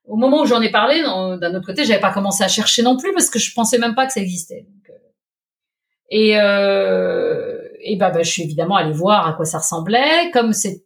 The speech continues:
c'est un des, un truc où il faut avoir validé d'autres courses avant pour avoir le droit, entre guillemets, d'aller en Antarctique. Parce qu'il limite, évidemment, euh, tu peux pas envoyer, euh, deux mille personnes. Enfin, il y a, il y a quand même des règles très, très strictes.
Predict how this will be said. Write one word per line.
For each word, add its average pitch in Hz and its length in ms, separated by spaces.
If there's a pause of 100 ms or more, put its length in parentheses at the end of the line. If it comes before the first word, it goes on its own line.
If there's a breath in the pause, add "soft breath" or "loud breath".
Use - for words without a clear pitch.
c'est - 260
un 175 140
des, 175 240 (120)
un 185 160
truc 226 360
où 190 40
il 180 100
faut 240 140
avoir 196 240
validé 226 420
d'autres 233 260
courses - 460
avant 226 300
pour 202 180
avoir 180 220
le 175 60
droit, 240 440
entre 175 220
guillemets, 208 400
d'aller 190 220
en 247 120
Antarctique. 202 600 (1080)
Parce 175 140
qu'il 214 140
limite, 240 280
évidemment, 202 600
euh, 170 200
tu - 120
peux 175 120
pas 208 340
envoyer, 180 600
euh, 156 540 (680)
deux 175 160
mille 208 200
personnes. 240 500
Enfin, 180 320
il 165 60
y 165 80
a, 156 160
il - 140
y 170 40
a 160 60
quand 180 80
même 185 100
des 175 120
règles 180 320
très, - 180
très - 140
strictes. 262 440